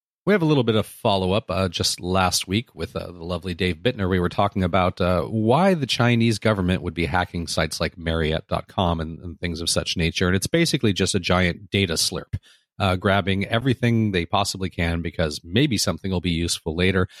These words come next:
Looks like they're not the only people in the game right now. Wired has an interesting report about a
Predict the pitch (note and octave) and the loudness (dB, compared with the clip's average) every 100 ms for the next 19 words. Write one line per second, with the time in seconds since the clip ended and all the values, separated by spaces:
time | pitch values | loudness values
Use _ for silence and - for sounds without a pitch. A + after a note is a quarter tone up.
0 | - - - F3+ - D#3+ - D3+ E3 A3+ | -20 -20 0 0 4 0 2 2 4 2
1 | - G#3 A3 F3+ C3 A2+ - G#2+ F2+ F2 | 2 4 4 4 4 2 2 2 2 2
2 | F#2+ F2+ E2 D#2+ - F2 G#2 B2 F2 F2 | 2 2 0 -2 -2 0 2 4 4 2
3 | E2 F2+ E2+ F2+ F2 F#2 - F2+ D#2+ - | 2 0 0 -4 -4 -4 -4 -4 -4 -2
4 | F#2 - F2+ E2 E2+ F2+ | -2 0 -2 -2 -2 -6